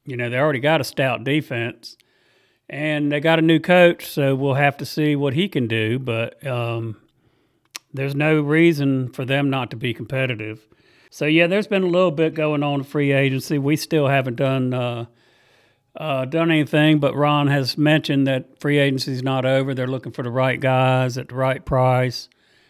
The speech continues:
and, you know, there's still time, but I mean,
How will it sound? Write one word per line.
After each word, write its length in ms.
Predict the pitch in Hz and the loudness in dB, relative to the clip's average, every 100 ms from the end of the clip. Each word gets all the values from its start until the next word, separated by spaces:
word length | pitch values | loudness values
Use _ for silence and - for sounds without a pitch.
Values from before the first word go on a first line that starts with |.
| _ - | _ -16
and, 420 | 131 120 120 120 | -8 -6 -4 -4
you 80 | 127 | -2
know, 260 | 120 117 | -2 -2
there's 200 | 117 113 | -4 -8
still 240 | - 135 123 | -4 -4 -2
time, 580 | 135 123 123 123 120 117 | 0 2 2 0 -2 -6
but 340 | 113 110 - _ _ _ - | -10 -10 -16 _ _ _ -14
I 80 | |
mean, 360 | 120 120 113 | -6 -4 -6